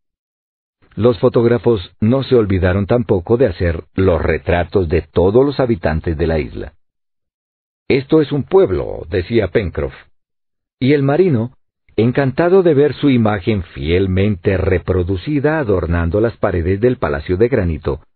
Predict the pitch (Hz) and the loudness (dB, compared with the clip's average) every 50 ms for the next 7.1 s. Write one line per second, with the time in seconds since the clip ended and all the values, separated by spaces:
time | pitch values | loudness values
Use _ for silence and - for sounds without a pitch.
0 | _ _ _ _ _ _ - - 101 107 107 107 98 104 104 - 113 107 82 110 | _ _ _ _ _ _ -2 0 2 2 2 2 2 0 0 0 -2 -2 0 -2
1 | 104 95 - 110 104 104 98 90 - 101 98 92 95 92 90 - - 117 104 87 | -2 -2 -2 -2 0 0 -2 0 0 -2 0 0 0 -2 -2 -2 -2 -4 -4 -4
2 | - - _ - 117 107 90 - 110 98 - 185 190 139 90 - - 67 65 65 | -8 -18 _ -4 -4 -2 -2 -2 -6 -4 -2 0 0 0 -2 -4 -4 -4 -4 -6
3 | 69 - 101 110 110 127 147 143 139 123 - - 131 127 117 127 117 107 110 113 | -6 -4 -4 -2 0 0 0 0 0 -2 -2 -2 -2 0 2 0 2 2 2 2
4 | 120 123 120 113 - 120 104 110 104 101 92 82 85 90 98 127 156 160 - - | 0 0 -2 -2 -4 -2 0 0 0 0 -2 0 0 0 0 0 -2 -4 -8 -8
5 | - - 98 95 110 135 139 135 - - 120 104 120 110 - - 117 107 - - | -8 -4 -4 -2 -2 -2 -4 -4 -6 -6 -6 -4 -4 -8 -6 -6 -6 -4 -4 -4
6 | 104 104 95 - - 107 98 95 98 87 82 95 90 85 80 64 64 65 60 62 | -4 -4 -6 -4 -4 -4 -2 -2 -2 -2 0 -2 -2 -2 -4 -6 -8 -8 -8 -10
7 | 76 | -16